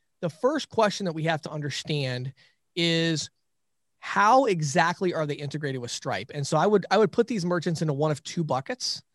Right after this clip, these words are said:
So bucket number one is they have a shopping cart solution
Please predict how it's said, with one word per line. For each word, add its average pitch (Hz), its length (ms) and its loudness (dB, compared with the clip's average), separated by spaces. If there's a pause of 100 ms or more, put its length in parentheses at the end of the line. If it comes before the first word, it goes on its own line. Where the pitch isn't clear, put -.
(320)
So 160 280 2
bucket 196 300 4
number 240 220 4
one 175 360 6
is 156 440 6 (280)
they 175 100 8
have 202 220 8
a 208 60 8
shopping 208 460 6
cart 185 320 4
solution 165 760 2